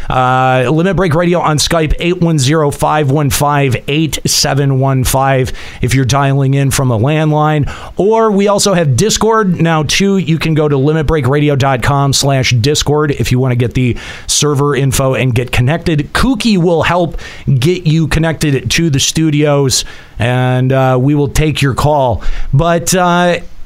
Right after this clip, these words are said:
do we, does Limit Break Radio collectively, like, can we even talk about this? Like, is this even a subject that we have enough authority to speak on?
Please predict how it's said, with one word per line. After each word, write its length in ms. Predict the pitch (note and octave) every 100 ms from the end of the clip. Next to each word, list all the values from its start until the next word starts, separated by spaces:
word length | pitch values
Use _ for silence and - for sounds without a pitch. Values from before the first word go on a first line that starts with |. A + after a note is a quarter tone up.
| -
do 260 | D#3+ C3+ C4
we, 300 | F4 G4+ D#4
does 460 | - F#3+ G#3 D4 G3
Limit 440 | A#3+ F4 G4 E4+
Break 320 | D#4 D4+ A3
Radio 640 | A3+ A3 E3 A#2+ G2 E2 F2 - - - - -
collectively, 800 | - A3+ G#3+ G3+ F#3 C3+ C3 B2
like, 220 | D#3+ D#3
can 160 | G3+ A3+
we 100 | E4
even 260 | G4+ F#4+ E4
talk 280 | G#3+ G#3+ G#3+
about 260 | A3 A3
this? 180 | A#3 -
Like, 160 | G#3 G#3
is 140 | F3
this 260 | E4+ - -
even 320 | B3 C4 C#4
a 60 | B3
subject 800 | - - G#3+ E3 G#3+ G#3 G#3+ - - - - -
that 240 | E3+ F3+ -
we 360 | D#3 G#3+ B3+ A#3
have 680 | - G#3 G3+ G3 F#3+ F3+ - - - -
enough 540 | D3+ D3+ D#3+ F#3 - D#3
authority 960 | C3+ - - D3+ D#3+ E3 D#3 E3 D3+ - - -
to 100 | -
speak 560 | B2 - - D3 C#3+ D3
on? 440 | C#3+ C#3+ D3 C#3+